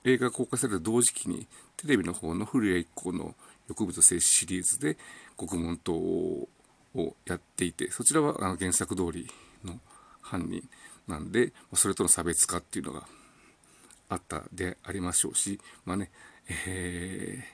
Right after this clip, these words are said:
ー、まあ、映画公開の直-、直前にテレビでやってて、同じ話を、えー、見に来るの、いくらね、当時、横溝静止ブームだったとはいえ、えー、見に来ないかもしれないというのが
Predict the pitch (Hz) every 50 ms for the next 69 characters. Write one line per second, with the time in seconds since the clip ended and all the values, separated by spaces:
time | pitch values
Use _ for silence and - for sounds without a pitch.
0 | - - 92 85 - 107 107 104 113 - - 110 107 110 104 - - - - -
1 | 92 90 - - - 98 87 104 95 95 - - 110 90 82 78 - 90 - -
2 | - 85 - 95 - - - - - - - - - 95 95 101 98 98 104 98
3 | 98 101 101 - - 90 80 85 - - - - - - - - - - - 98
4 | 87 82 87 87 90 87 85 85 87 - - - - - - - - - - -
5 | - - _ _ _ _ - - - - - - _ _ - _ 113 107 90 87
6 | - - 87 78 82 - - - - - - 131 131 127 127 120 - - - -
7 | - - - - 139 117 92 90 - - - - - - - - - - - -
8 | _ - 101 92 104 98 92 80 80 - - 92 - - 82 90 95 90 85 87
9 | - 82 - - - - 85 76 - 98 92 - - - _ _ _ _ - -
10 | - - - - _ - - - - - - 165 - - _ _ _ _ _ -
11 | _ _ _ - - 101 - - 92 80 76 - 73 65 - - - 73 69 -
12 | - - - - - 73 - - - - - - - - - _ _ _ _ _
13 | _ _ _ _ _ _ _ - _ _ 95 95 92 87 82